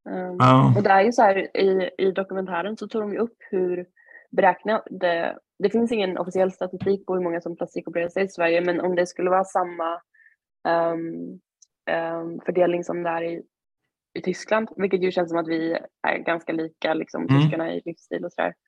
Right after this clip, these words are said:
Speaker 1: Så skulle det vara
Speaker 2: Absolut.
Speaker 1: hundratjugotusen operationer per år,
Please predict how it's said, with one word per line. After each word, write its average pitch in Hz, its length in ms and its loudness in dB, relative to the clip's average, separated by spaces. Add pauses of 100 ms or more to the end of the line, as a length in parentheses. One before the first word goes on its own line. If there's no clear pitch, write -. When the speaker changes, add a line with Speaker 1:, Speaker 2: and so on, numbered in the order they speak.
(240)
Speaker 1:
Så - 80 -4
skulle 131 180 2
det 175 60 6
vara 170 160 6
Speaker 2:
Absolut. 165 180 0
Speaker 1:
hundratjugotusen 175 1400 -4 (1500)
operationer 170 460 -2
per 165 220 -2
år, 160 240 0